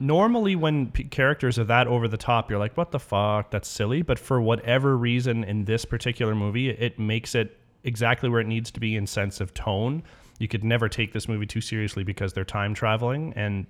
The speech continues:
the way the characters did the over the topness. And maybe, um, I know Christopher Lloyd said he had no idea that Stoltz was gonna be let go,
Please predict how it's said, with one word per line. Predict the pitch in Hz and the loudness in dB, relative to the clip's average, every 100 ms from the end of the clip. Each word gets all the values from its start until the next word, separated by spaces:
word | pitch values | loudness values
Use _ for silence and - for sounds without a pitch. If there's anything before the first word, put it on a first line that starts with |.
| - | -8
the | 113 | -6
way | 101 107 104 | -2 0 0
the | 101 | -2
characters | - 110 104 - 101 | -2 0 0 0 -4
did | - 95 | -2 -2
the | 101 | -2
over | 98 101 | -2 0
the | 101 | -2
topness. | - 104 - 92 - | 0 -2 -2 -6 -2
And | 123 | 0
maybe, | 135 175 165 127 123 - - - - | 2 2 2 0 -2 -8 -20 -14 -2
um, | 123 107 110 - | 2 2 2 0
I | 120 | 0
know | 123 | 0
Christopher | 120 156 147 135 117 | 0 -2 0 0 0
Lloyd | 110 123 139 | 4 4 2
said | - 107 | 0 -2
he | 98 143 | 0 0
had | 117 98 | 0 0
no | 101 117 123 | 0 2 4
idea | 110 107 101 95 | 4 2 0 0
that | 92 - | -2 -4
Stoltz | - 98 95 | -2 -2 -2
was | 101 | -4
gonna | - 98 90 | -4 -2 -2
be | 92 90 92 - | -2 -2 -4 -4
let | 107 95 | -4 0
go, | 110 117 85 85 | 2 2 2 -2